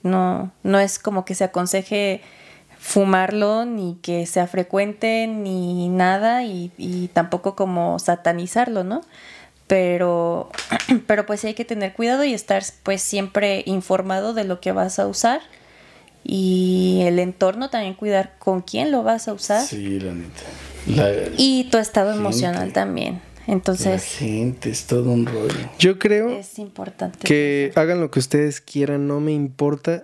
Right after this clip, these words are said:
Speaker 3: siempre y cuando ustedes estén conscientes de lo que están haciendo. Pero, ahí les va. Fu-, si no han fumado marihuana,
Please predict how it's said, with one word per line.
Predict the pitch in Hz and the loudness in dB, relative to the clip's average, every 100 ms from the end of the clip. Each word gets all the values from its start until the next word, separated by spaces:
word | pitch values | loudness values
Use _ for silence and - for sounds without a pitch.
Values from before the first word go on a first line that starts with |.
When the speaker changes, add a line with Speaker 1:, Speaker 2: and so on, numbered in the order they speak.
| - | -6
Speaker 3:
siempre | - 151 151 160 160 | 2 4 4 4 2
y | |
cuando | - 156 160 185 | 2 2 4 2
ustedes | 170 131 151 147 | 2 2 2 2
estén | 156 147 | -2 0
conscientes | 151 139 151 147 151 | 0 0 0 -2 0
de | 143 | 0
lo | 135 | 0
que | 131 | -2
están | - 127 131 | -2 0 0
haciendo. | 120 - 139 127 123 _ _ _ _ _ _ - - - - - - - | -2 -4 -4 -4 -8 _ _ _ _ _ _ -20 -20 -20 -20 -20 -20 0
Pero, | 165 180 196 220 - - - - - | 2 4 2 -2 -6 -16 -20 -16 0
ahí | 151 | 2
les | 147 139 | 4 4
va. | 135 131 131 _ _ _ _ _ _ _ _ - | 4 2 -4 _ _ _ _ _ _ _ _ -6
Fu-, | - - | -2 -2
si | - - | 0 4
no | 151 175 | 4 4
han | 190 | 2
fumado | 208 196 202 | 2 4 2
marihuana, | 190 139 135 147 175 | 0 0 -2 -2 -4